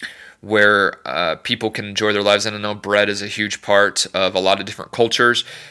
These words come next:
But what I would say is that, you know, a lot of, a lot of labels are misleading, and I'd hate to tell you to, you know, go buy some bread and ma-, and get your fiber in,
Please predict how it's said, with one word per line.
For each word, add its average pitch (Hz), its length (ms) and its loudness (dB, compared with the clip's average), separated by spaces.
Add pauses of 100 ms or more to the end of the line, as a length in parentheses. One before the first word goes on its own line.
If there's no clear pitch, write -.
(100)
But 117 160 4
what 113 160 4
I 110 140 8
would 123 200 2
say 120 220 6
is 107 200 2
that, 107 420 4 (400)
you 107 160 -6
know, 107 180 2
a - 20 4
lot 117 240 8
of, 110 320 6
a 101 120 -2
lot 107 240 4
of 104 320 -2
labels 113 460 2
are 110 80 2
misleading, 110 920 -2
and 104 160 0
I'd 101 200 4
hate 120 280 0 (260)
to 110 220 -2
tell 107 280 2
you 104 300 -4
to, - 200 -6
you 98 320 -6
know, 95 180 -6
go 110 360 0
buy 95 260 -2
some 113 220 -2
bread 180 340 8
and 104 380 -2
ma-, 107 60 0
and 98 680 -6
get 107 140 -2
your 110 100 -6
fiber 131 340 4
in, 101 220 -2